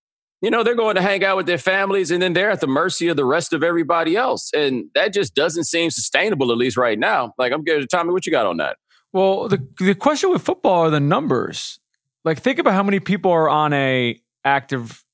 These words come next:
Speaker 2: not just an active roster on an N F L team, but just on an active team in general with the strength coaches and the medical people. I mean, I don't know the exact number, but it's somewhere in the eight hundred, nine hundred, something like that.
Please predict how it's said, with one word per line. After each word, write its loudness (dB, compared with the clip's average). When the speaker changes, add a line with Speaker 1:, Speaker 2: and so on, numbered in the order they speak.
Speaker 2:
not 2
just -4
an 2
active 0
roster 0
on 0
an 0
N 0
F -4
L -2
team, -4
but -6
just -8
on 0
an -2
active -2
team -6
in -6
general 0
with -4
the -2
strength 0
coaches -2
and -2
the 2
medical 2
people. -2
I 2
mean, 2
I 4
don't 2
know 2
the -2
exact 0
number, 0
but -2
it's -6
somewhere 0
in 2
the 2
eight 0
hundred, 0
nine 2
hundred, -2
something -6
like -10
that. -6